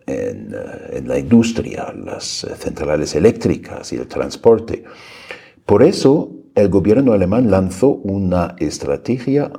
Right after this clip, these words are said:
en dos mil veinte y acaba de publicar una actualización de esta misma estrategia. La estrategia tiene metas ambiciosas.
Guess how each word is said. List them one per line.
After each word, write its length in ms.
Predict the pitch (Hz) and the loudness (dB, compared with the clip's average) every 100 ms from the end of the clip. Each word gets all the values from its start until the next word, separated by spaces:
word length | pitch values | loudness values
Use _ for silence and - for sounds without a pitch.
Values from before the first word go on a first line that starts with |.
| - | -8
en 260 | 95 76 65 | -4 -4 -4
dos 220 | 62 64 | -8 -8
mil 120 | 60 | -6
veinte 360 | 67 104 131 156 | 0 2 4 2
y 240 | - 92 | 2 -2
acaba 640 | - 90 - 120 139 90 - | 0 -2 0 2 4 2 -2
de 120 | - | -6
publicar 560 | - 78 80 - 123 117 | -6 -4 -2 2 4 4
una 260 | 92 87 - | 2 0 0
actualización 1160 | 98 - 92 92 87 82 69 69 - 117 117 | -4 -4 4 4 6 4 4 2 2 0 0
de 160 | 82 55 | 0 -2
esta 300 | - - 64 | -4 -2 -2
misma 600 | 64 62 - 62 - - _ _ | -2 -6 -8 -10 -10 -16 _ _
estrategia. 1000 | - - - 58 - - - 50 50 - | -8 -8 -6 -6 -6 -8 -8 -10 -10 -12
La 420 | 73 55 - - _ | -10 -10 -10 -16 _
estrategia 1040 | - - - - - 104 123 - 151 - - | -10 -10 -8 -8 0 0 2 2 2 0 -6
tiene 480 | - - - 104 - | 0 2 4 0 -2
metas 560 | 73 82 - 71 - - | -2 -2 0 -2 -4 -8
ambiciosas. 1040 | - 69 69 - - 123 107 - - - | -10 -10 -10 -6 4 4 4 -2 -10 -14